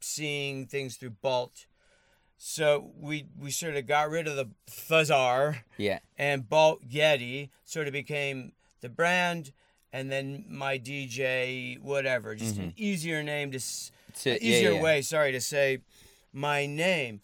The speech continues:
Speaker 1: Purple House Music is
Speaker 2: Mm-hmm.
Speaker 1: the record label.
Speaker 2: Yeah.
Speaker 1: Purple House Mafia
Speaker 2: Yeah.
Speaker 1: is the clothing.
Speaker 2: Which you're
Speaker 1: Uh,
Speaker 2: absolutely
Speaker 1: yeah.
Speaker 2: decked out in
Speaker 1: Yeah,
Speaker 2: today.
Speaker 1: yeah, so this is, yeah, see.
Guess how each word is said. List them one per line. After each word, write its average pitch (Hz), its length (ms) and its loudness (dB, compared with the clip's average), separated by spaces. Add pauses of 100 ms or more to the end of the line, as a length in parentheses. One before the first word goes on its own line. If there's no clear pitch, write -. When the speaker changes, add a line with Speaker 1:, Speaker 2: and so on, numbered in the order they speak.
(300)
Speaker 1:
Purple 202 460 2
House 185 720 4 (360)
Music 190 680 -4
is 104 160 -2
Speaker 2:
Mm-hmm. 95 60 -4
Speaker 1:
the 131 100 -4
record 143 460 -2
label. 123 540 -4
Speaker 2:
Yeah. 98 200 -4 (100)
Speaker 1:
Purple 185 320 -4
House 156 320 -2
Mafia 208 1040 -2
Speaker 2:
Yeah. 95 240 -2 (320)
Speaker 1:
is 160 720 0
the 139 100 -6
clothing. 160 1080 0 (120)
Speaker 2:
Which 127 260 4
you're 139 260 8 (300)
Speaker 1:
Uh, 156 80 2
Speaker 2:
absolutely 151 720 6
Speaker 1:
yeah. 190 320 8 (160)
Speaker 2:
decked 151 300 8
out 143 240 12
in 160 120 8
Speaker 1:
Yeah, 170 60 4
Speaker 2:
today. 160 440 12
Speaker 1:
yeah, 170 260 6
so 151 200 -6
this 156 420 -6
is, 147 680 0
yeah, 147 280 2
see. 143 420 -6